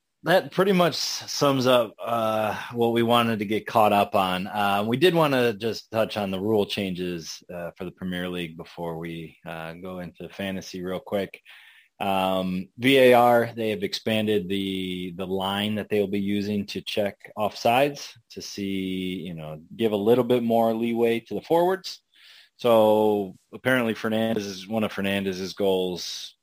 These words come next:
<clears throat> would have been disallowed last season, is now, uh, been allowed this season. So hopefully more goals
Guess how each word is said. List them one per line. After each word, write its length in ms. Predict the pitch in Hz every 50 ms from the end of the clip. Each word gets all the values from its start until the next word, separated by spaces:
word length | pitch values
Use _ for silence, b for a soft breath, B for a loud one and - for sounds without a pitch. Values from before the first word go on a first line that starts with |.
| _ _ _
<clears throat> 220 | - 139 120 98
would 240 | 104 101 107 120 123
have 120 | 120 101 95
been 180 | 101 101 95 90
disallowed 500 | 92 87 - - 90 90 87 85 85 82
last 360 | 90 98 107 117 113 - -
season, 480 | - 117 113 104 110 107 107 107 101 - - _ _
is 420 | 92 90 87 82 80 78 - - - -
now, 420 | 90 85 82 82 82 82 80 - b b b b b b b b b b _ -
uh, 280 | 82 82 80 78 78 78
been 300 | 80 87 87 85 82 -
allowed 600 | - 87 85 87 87 85 85 85 87 85 82 87
this 160 | 101 104 -
season. 500 | - 123 120 117 104 107 110 110 107 101
So 400 | - - - 87 85 85 82 80
hopefully 320 | 85 101 92 - 98 92
more 180 | 87 87 85 82
goals 720 | 82 90 110 113 117 120 123 123 117 - - - -